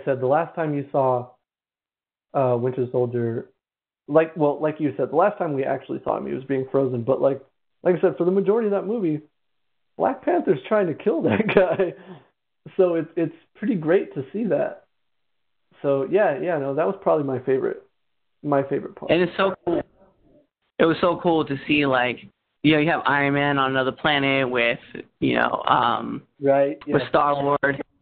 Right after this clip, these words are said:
Speaker 2: and they're, like, battling side by side, but they're getting messed up in the process. Like,
Speaker 1: Mm-hmm.
Speaker 2: it's, I'm just, there's just so much cool stuff that's about to hit. Like, I mean, this is what we've been waiting for, three phases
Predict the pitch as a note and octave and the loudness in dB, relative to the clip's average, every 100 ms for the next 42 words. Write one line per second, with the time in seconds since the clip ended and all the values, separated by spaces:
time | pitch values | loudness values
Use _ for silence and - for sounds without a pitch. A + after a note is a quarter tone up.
0 | - C#3+ C#3 C3 A#2+ B2 - G3 C#3 C#3+ | -2 2 2 2 0 -2 -2 0 0 -2
1 | C#3+ C#3 C#3 C3+ C3+ C#3 C#3 C3+ C#3 B2+ | -2 0 0 0 -2 -2 0 0 0 -4
2 | C3 C3+ C3+ D3+ C#3 A#2 A#2+ - - C#3+ | -4 -2 0 0 0 0 -2 -2 0 0
3 | C#3+ C#3+ C#3+ - C#3+ C3+ C#3+ C#3+ - - | 0 -4 -2 0 0 0 -2 -2 -6 -20
4 | - - - - - F3 - D3+ D3 D#3+ | -20 -20 -18 0 2 2 2 0 0 -4
5 | - C#3+ D3+ C#3+ D3 D3 - _ _ _ | -2 0 2 0 -2 -4 -10 _ _ _
6 | - D3 F3+ F#3 G#3 D#3+ - - - F3 | 0 2 2 2 0 -2 -6 -18 0 2
7 | E3+ E3 D#3 - - D#3+ D3+ - C#3+ A#2 | 4 2 0 -2 -2 0 0 0 0 0
8 | - - - - - C#3 C#3 C#3+ C#3 C#3+ | -6 -20 -20 -20 -2 0 2 0 0 0
9 | D#3+ D3 A#2+ - G2+ A#2 - _ - - | 0 0 0 0 -2 -2 -4 _ -20 -20
10 | - - - _ - D3+ D3 C#3 C3 B2+ | -20 -20 -20 _ 2 4 4 2 0 0
11 | C3+ F3 G3+ F#3+ F3 D3+ C#3+ D3+ E3 D3 | 0 2 2 2 2 2 2 2 2 0
12 | - B2+ A#2+ C3 - D#3 F#3+ F#3+ - F3 | 0 0 0 -2 -2 2 2 0 0 2
13 | E3+ D3+ D3 C#3 | 2 0 0 0